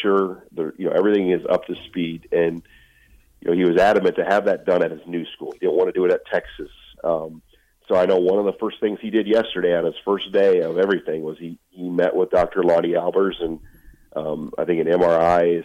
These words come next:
scheduled to kinda have his thumb just looked at to make sure.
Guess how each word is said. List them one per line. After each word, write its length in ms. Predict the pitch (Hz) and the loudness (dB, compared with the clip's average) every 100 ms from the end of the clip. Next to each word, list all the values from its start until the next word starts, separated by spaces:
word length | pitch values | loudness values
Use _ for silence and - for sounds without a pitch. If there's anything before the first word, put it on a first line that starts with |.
| - | -6
scheduled 400 | 104 90 95 90 | -2 0 0 -4
to 80 | 82 | -2
kinda 220 | 92 85 | 0 2
have 180 | 87 85 | 2 0
his 100 | 78 - | -2 -2
thumb 220 | 87 85 | 0 0
just 180 | 82 82 | -6 -6
looked 320 | 80 85 - | -4 -4 0
at 220 | 92 80 | 0 0
to 80 | 80 | -4
make 260 | 82 87 - - | -2 -2 -2 -6
sure. 360 | 90 85 87 | -2 0 0